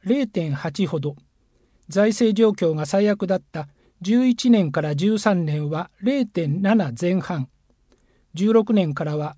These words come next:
零点六九、零点六七、零点六六と低下の一途で、需要額に対して収入が追いついていないどころか、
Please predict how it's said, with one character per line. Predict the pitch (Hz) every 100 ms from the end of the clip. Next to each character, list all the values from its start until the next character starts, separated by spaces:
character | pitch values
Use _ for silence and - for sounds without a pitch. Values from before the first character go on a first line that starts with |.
| _
零 | 220 262
点 | 208 170 151 147
六 | 160 214 202
九、 | - 170 131 - -
零 | 254 247
点 | - 151 139
六 | 147 143 185
七、 | 170 135 - _ _
零 | - 254 240
点 | 185 156
六 | 156 165 208
六 | 208 202
と | - 175 - _ -
低 | 208 240
下 | 240 220
の | 214
一 | 214 -
途 | 147
で、 | 139 - _ _ _ _ _ -
需 | 147 190
要 | 240 240
額 | 190 156
に | 165 143
対 | 185 156
し | -
て | 151 175
収 | - - 220 247
入 | 240 233
が | 220 202
追 | 208 240
い | 220
つ | 233
い | 202
て | 175
い | 165
な | 185
い | 185
ど | 196
こ | 165
ろ | 143
か、 | 147 143